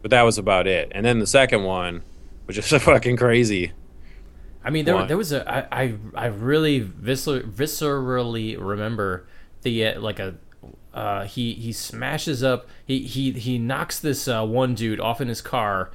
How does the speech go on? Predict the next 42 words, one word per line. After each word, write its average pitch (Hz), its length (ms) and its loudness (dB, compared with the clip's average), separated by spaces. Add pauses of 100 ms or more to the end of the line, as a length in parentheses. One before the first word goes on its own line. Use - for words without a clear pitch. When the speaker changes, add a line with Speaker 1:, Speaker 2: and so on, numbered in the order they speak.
(260)
Speaker 2:
and 104 200 -4
he 104 40 -4
gets 151 200 0
into 156 180 2
a 143 40 4
car 127 300 2
accident, 101 580 -4 (340)
and 120 120 0
then 127 100 2
he 120 120 2
handcuffs 151 640 0
him 147 100 0
to - 140 -10
the 120 80 -2
flaming 127 580 -2
wreckage, 98 680 -4 (440)
and 104 320 -4
he's, 110 500 -4
and 120 160 -4
he 117 60 0
ba-, 127 280 0
and 135 100 2
he 131 60 2
gives 147 200 4
him 143 80 0
a 117 80 2
hacksaw, 107 720 0 (340)
and 117 140 -2
he's 117 220 -2
like, 101 480 -4 (160)
Speaker 1:
Yeah. 87 360 -4
Speaker 2:
you 120 100 -2
know, 104 360 0 (200)
"This 123 140 -6
car's 117 280 0
gonna 110 160 -2
explode 113 420 0
in, 98 180 -8
in, 104 240 -6
uh, 95 180 -2
five 104 480 0
minutes." 101 520 -4